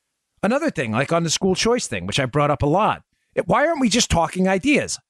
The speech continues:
This is very simple. But, oh, oh, by the way, on, on the Obamacare thing, just to show you that the Democrats are not talking about ideas, they're making it personal.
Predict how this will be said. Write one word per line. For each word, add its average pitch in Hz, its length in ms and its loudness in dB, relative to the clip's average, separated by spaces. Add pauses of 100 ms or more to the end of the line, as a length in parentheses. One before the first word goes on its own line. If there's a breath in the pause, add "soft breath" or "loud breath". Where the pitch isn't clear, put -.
(140)
This 247 160 2
is 233 100 0
very 320 280 0
simple. - 500 0 (640)
But, 180 160 0
oh, 160 200 0
oh, 190 200 4
by 165 160 2
the 156 80 -4
way, 131 140 0
on, 123 260 0
on 151 160 2
the 151 100 2
Obamacare 143 440 -2
thing, 95 120 -6 (680 soft breath)
just 240 200 2
to 226 60 2
show 302 260 2
you 185 140 -2
that 165 160 -2
the 180 80 0
Democrats 202 480 0
are 160 80 0
not 160 420 0 (580)
talking 156 280 0
about 120 180 2
ideas, 113 300 0
they're 127 80 2
making 120 320 0
it 104 100 -2
personal. 131 500 -2